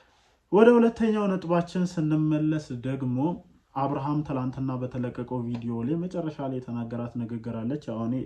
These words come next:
በዚሁ ሀሳብ ዙሪያ ትላንትና በለቀኩት ወይም ምሽት ላይ በሰሩት ቪዲዮ ምንም አይነት ነገር አልተናገርኩም ነበረ። ዛሬ ነው እንደውም እኔ አንዳንድ ጊዜ ማለት ነው እነሱ ዩቲዩብ ላይ ከሚለቀቀው ቪዲዮ በላይ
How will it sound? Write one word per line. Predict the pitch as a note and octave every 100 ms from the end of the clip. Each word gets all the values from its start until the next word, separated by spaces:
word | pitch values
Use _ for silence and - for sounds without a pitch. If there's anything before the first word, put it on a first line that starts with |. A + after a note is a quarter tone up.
| -
በዚሁ | A#2 A2+ -
ሀሳብ | - B2+ - A#2
ዙሪያ | A2+ B2 C3+
ትላንትና | A#2+ A2+ A2 A2+ A2+
በለቀኩት | A2 G#2+ - - A#2+
ወይም | - C3+
ምሽት | C3 - B2
ላይ | A#2
በሰሩት | A2+ A2 A2+ A2 A2+
ቪዲዮ | A2+ D3+ A3+ - - _
ምንም | G3 G3
አይነት | E3+ D#3 -
ነገር | C#3 C#3+ -
አልተናገርኩም | C3 C3 C#3 B2 A#2 A2+ - A#2+
ነበረ። | A2+ G#2+ B2 E3
ዛሬ | C3 A#2+ B2
ነው | A#2 G#2+
እንደውም | G#2 G#2+
እኔ | B2 D#3
አንዳንድ | E3 D#3+ E3 D#3
ጊዜ | D3+ F3
ማለት | E3+ A#2 G#2 -
ነው | A2
እነሱ | A#2 B2+ B2+ -
ዩቲዩብ | C3+ C3 C3
ላይ | B2+ B2+
ከሚለቀቀው | A#2+ A#2+ A#2+ A#2 - - A#2
ቪዲዮ | A#2 B2
በላይ | A#2+ C#3